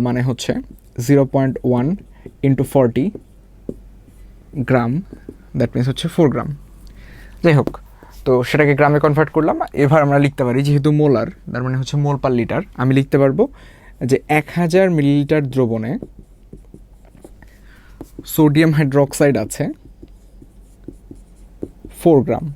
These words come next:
খুব simply লেখাই যায় এটা। এরপর আমরা যে কাজটা করব, যখনই আমরা পিপিএম বের করতে যাব, তখন always আমরা ten to the power six-এ বের করব ভ্যালুটা। আচ্ছা, তাহলে আমরা বলবো যে ten to the power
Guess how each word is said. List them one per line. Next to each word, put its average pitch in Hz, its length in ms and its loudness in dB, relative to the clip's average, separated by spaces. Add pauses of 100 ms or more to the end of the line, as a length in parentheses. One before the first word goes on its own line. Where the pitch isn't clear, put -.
(480)
খুব 147 180 -8
simply 151 300 0
লেখাই 135 280 0
যায় 131 140 -2
এটা। - 140 -6 (1700)
এরপর 220 260 2
আমরা 202 180 4
যে 151 120 4
কাজটা 135 320 -2
করব, 117 180 0 (400)
যখনই 196 320 2
আমরা 190 120 2 (100)
পিপিএম 202 440 0
বের 135 180 0
করতে 113 300 -6
যাব, 107 140 -6 (800)
তখন 139 160 -2 (140)
always 180 340 4
আমরা 180 140 0 (200)
ten 196 140 2 (120)
to 208 120 -4
the 196 140 -2
power 190 200 2 (120)
six-এ - 360 -4
বের 117 180 -2
করব 120 140 -6 (120)
ভ্যালুটা। 101 320 -6 (360)
আচ্ছা, - 240 -8 (680)
তাহলে 175 240 2
আমরা 190 120 4 (120)
বলবো 120 260 2 (160)
যে 139 60 2 (120)
ten 185 180 4
to 196 100 2
the 190 100 -2
power 196 140 0